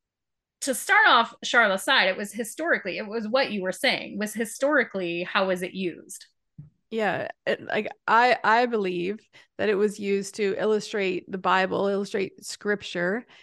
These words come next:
Speaker 2: and to capture portraits for, like, commissioned portraits from different, um, people in society. And
Speaker 1: Was
Speaker 2: it w-
Speaker 1: fine
Speaker 2: and
Speaker 1: art. So fine
Speaker 2: Yeah.
Speaker 1: art coming from a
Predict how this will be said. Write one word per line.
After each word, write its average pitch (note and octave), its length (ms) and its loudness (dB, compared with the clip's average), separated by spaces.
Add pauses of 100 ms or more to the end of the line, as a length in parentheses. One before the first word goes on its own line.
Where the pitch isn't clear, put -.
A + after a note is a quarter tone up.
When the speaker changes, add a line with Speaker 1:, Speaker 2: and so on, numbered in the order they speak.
(320)
Speaker 2:
and G#3+ 340 0
to A#3 80 -8
capture G3+ 600 -2
portraits - 880 -6
for, F#3+ 400 0
like, F3+ 180 -6
commissioned F#3+ 480 -6
portraits - 560 -8
from F#3+ 260 -8
different, F#3 380 -8 (300)
um, F3 460 -4 (440)
people G3 280 -6
in F3+ 120 -6
society. F3 720 -6 (340)
And G#3 100 2
Speaker 1:
Was C4 100 6
Speaker 2:
it - 20 2
w- A3+ 80 -4
Speaker 1:
fine A3 160 6
Speaker 2:
and A#3+ 80 2
Speaker 1:
art. G3 340 -2
So - 160 2
fine A3+ 360 2
Speaker 2:
Yeah. A3 60 4
Speaker 1:
art G#3 340 2
coming A3 360 0
from G3 480 0 (100)
a F3+ 480 -2